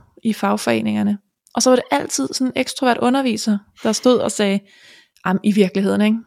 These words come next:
Så er det jo ikke så svært. Det er jo bare at gøre det." Gør hvad?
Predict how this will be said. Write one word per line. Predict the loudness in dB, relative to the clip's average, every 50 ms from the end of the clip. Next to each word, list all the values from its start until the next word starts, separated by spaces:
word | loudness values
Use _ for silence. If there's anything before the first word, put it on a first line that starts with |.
| _ _ _ _
Så | 0 2 2
er | 4
det | 4 4
jo |
ikke | 2 2 0
så | -2
svært. | -2 -2 -4 -4 -6 -6 -4
Det | -2 -2
er | -2
jo | -2
bare | -2 -4 -6
at | -6 -4
gøre | -4 -4 -4 -2 -4
det." | -6 -6 -8 _ _ _ _ _ _ _ _ _ _ _ _ _ _ _ _ _ _ _ _ _ _ _ _ -20 -18 -18 -16 -18 -18 -18 -20 -10 -6
Gør | -4 -4 -4
hvad? | -4 -6 -6 -6